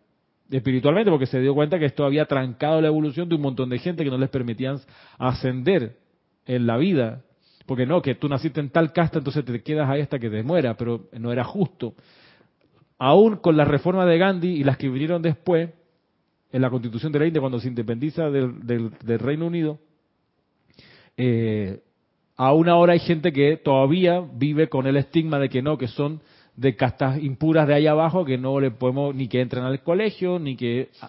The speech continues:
vayan a trabajar a estos lugares, ni que entren a estos sectores. Entonces, claro, la gran distorsión.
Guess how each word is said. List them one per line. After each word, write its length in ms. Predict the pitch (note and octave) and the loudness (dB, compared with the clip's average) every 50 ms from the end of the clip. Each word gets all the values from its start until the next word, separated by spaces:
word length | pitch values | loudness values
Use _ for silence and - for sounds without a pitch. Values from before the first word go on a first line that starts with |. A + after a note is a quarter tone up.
| _ _ | _ _
vayan 240 | - B2+ B2+ C3+ C3 | -4 -2 -2 -2 -2
a 60 | C3 | -2
trabajar 360 | - C3 B2+ B2 A#2+ - D3 D3+ | -2 -2 -2 -2 -2 -2 -4 -4
a 20 | |
estos 160 | C#3 - C#3+ | -2 -4 -4
lugares, 340 | C#3 D#3+ E3 G3 G3 F#3 E3+ | -2 -2 -2 0 -2 -2 -2
ni 120 | D#3 C#3+ | -4 -6
que 120 | A#2 C3+ C3+ | -2 -2 -2
entren 320 | C3 A#2+ C#3+ C#3+ C#3 C3+ _ _ _ _ _ _ _ | -2 -2 -2 -4 -4 -6 _ _ _ _ _ _ _
a 100 | - A#2+ | -6 -6
estos 240 | B2 - - C#3 A2+ - | -6 -4 -4 -8 -6 -6
sectores. 440 | - B2+ - _ - C3 A2+ F#2+ | -8 -10 -10 _ -10 -10 -8 -8
Entonces, 360 | G2 G2+ C3 - D#3 D#3 D3+ - _ _ - | -8 -8 -6 -2 -2 -4 -4 -4 _ _ -2
claro, 280 | - F3 F3 E3 D3 - | 2 4 4 4 4 2
la 180 | C#3 C3 C3+ B2+ | 2 2 2 2
gran 220 | C3+ C3+ C3+ C3+ | 2 2 0 0
distorsión. 580 | C3 C#3 - - C#3+ B2+ A#2+ - - C3 G#2+ | 0 -2 -2 -2 -4 -4 -4 -6 -8 -10 -10